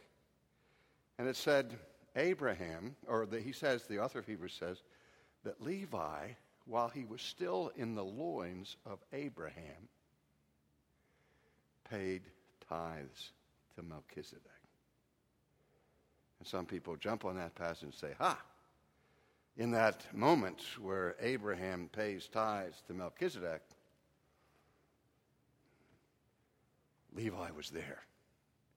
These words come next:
He was there in the loins of his father. He pre-existed his own birth, and he was there." No, no, no, no. <laughs> That's not,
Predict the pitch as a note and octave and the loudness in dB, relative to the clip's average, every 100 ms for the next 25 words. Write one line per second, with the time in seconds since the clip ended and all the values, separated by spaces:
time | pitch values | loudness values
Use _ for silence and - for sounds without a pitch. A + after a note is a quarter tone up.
0 | _ _ _ _ _ - F2+ F2 G#2 G#2+ | _ _ _ _ _ -8 -4 2 6 6
1 | G2+ F#2 G#2+ G#2+ G2 F2 D2+ - E2+ D#2+ | 4 2 2 2 0 -4 -8 -8 -6 -6
2 | C#2 C#2+ - _ _ _ _ _ _ _ | -6 -14 -20 _ _ _ _ _ _ _
3 | _ _ - A2 - A#2+ A2 F#2+ B2+ - | _ _ -6 -4 4 4 4 2 2 0
4 | E2 C2+ - _ _ _ - F#2+ G#2+ G#2+ | -2 -8 -12 _ _ _ -8 2 2 2
5 | E2+ G#2 C#2+ - - - _ - F2 F2+ | 4 4 4 -6 -18 -20 _ -10 -6 -6
6 | D#2+ - C2 - - _ _ _ _ _ | -8 -10 -12 -14 -20 _ _ _ _ _
7 | _ - - _ _ - - - B1+ G1+ | _ -20 -20 _ _ -8 -4 -4 -6 -10
8 | - - - - - - - - | -12 -14 -18 -12 -12 -6 -4 2